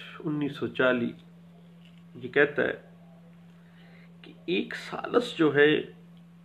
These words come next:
वो facts जो तनाज़े के हैं उसका जज है। वो रूट लेवल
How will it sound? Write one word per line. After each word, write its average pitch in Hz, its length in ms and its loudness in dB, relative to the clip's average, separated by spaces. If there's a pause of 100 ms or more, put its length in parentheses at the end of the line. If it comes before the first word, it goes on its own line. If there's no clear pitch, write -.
(440)
वो 170 480 2 (1080)
facts - 340 -2 (1200)
जो 131 180 -4
तनाज़े 131 520 -2
के 117 140 -10
हैं 110 200 -8 (1300)
उसका 156 340 -2
जज 110 360 -4
है। - 220 -14 (1900)
वो 220 140 8
रूट 233 420 6
लेवल 165 400 6